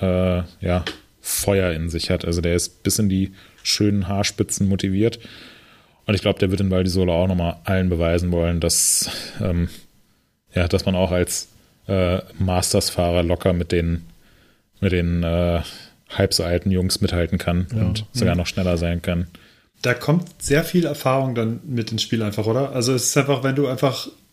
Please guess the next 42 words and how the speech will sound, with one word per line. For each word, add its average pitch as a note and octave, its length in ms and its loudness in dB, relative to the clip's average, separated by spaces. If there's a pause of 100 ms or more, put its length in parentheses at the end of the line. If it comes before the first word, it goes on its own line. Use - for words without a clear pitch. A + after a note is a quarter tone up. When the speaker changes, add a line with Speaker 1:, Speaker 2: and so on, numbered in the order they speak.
(120)
Speaker 3:
so, C#3 280 -6
so B2+ 120 -2
diese, C3+ 340 0
das B2 260 -4
Selbstvertrauen, C#3 640 0
was C3 120 0
du A#2 120 0
hast, C#3+ 280 0
wenn C3+ 120 0
du C3+ 180 -2
diese B2+ 300 -2
Strecken C#3 400 -2
A A#2+ 240 -2
kennst - 540 0 (500)
und B2 160 0
B C#3 160 2
genau C3 380 2
weißt, C3+ 320 2
wie C3+ 40 -4
du B2 80 -8
dich C3 180 -8
zu - 100 -2
verhalten C3+ 340 2
hast. C3+ 120 0
Ich, - 280 -10
ich D3+ 100 -8
find D#3+ 240 2
immer, D3 500 0
ähm, C#3 360 -8 (360)
dass B2+ 220 -2
Greg C3 260 -2
Minnaar C3 340 0
einfach, C3+ 440 -2 (1000)
er C3 140 0
sieht F#3 320 -2
nie G3 200 2
so D#3+ 180 -2
aus, F3 300 0
als C3+ 220 -4
würde D3+ 200 2
er C3+ 180 -4
vollständig C#3 1120 -2